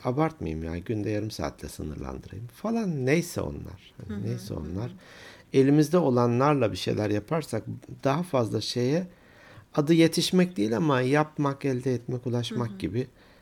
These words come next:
Speaker 1: değerlendirebiliriz diye düşünüyorum.
Speaker 2: Doğru. Doğru. Planlama. Her şey planlama ve
Speaker 1: Evet.
Speaker 2: öncelik, önem sırası. O kadar. Onları
Speaker 1: Evet.
Speaker 2: bildikten sonra zaten gerisi geliyor. Yani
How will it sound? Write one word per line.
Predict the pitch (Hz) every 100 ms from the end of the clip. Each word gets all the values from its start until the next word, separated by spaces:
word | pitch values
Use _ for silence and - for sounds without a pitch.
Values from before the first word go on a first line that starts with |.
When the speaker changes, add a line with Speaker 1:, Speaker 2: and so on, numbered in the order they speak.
| _ -
Speaker 1:
değerlendirebiliriz | 101 101 101 104 101 104 101 104 101 -
diye | 90 92
düşünüyorum. | 98 - 98 85 85 - _ _ _ _ -
Speaker 2:
Doğru. | 185 175 151 151 _ _ _ _ _ _ _ -
Doğru. | 160 151 143
Planlama. | - 233 190 156 127 135 - - - _ _
Her | - 208
şey | 196 185 185
planlama | 196 175 165 165 190
ve | 185
Speaker 1:
Evet. | 208 - 185
Speaker 2:
öncelik, | 180 165 156 160
önem | - 180 156
sırası. | - - 110 - - - _ -
O |
kadar. | - 107
Onları | - 196 202
Speaker 1:
Evet. |
Speaker 2:
bildikten | 214 208 214 214 208
sonra | 190 170
zaten | 151 156 156 202 202 - - - - - - - 175
gerisi | 170 190 - 196
geliyor. | 165 151 147
Yani | 160 170